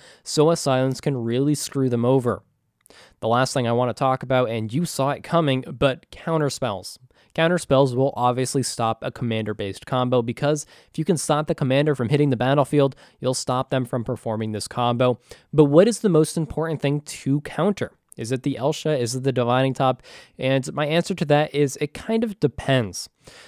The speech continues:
Generally, Elsha is going to be getting them the most value, so if you can counter Elsha,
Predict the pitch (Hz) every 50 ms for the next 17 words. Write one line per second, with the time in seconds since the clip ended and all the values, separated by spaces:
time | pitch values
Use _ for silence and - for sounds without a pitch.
0 | - _ 139 127 131 151 170 180 185 190 196 196 190 175 - - _ 143 147 160
1 | - - 180 160 143 139 131 131 135 135 143 - - 143 147 139 131 135 131 135
2 | 139 131 127 123 127 123 135 131 131 123 120 131 127 - - 120 107 117 113 113
3 | 113 117 117 117 117 117 - - - - 135 135 139 131 - 143 - - - -
4 | 147 165 180 175 - - 170 175 170 175 160 151 151 165 156 - - 127 117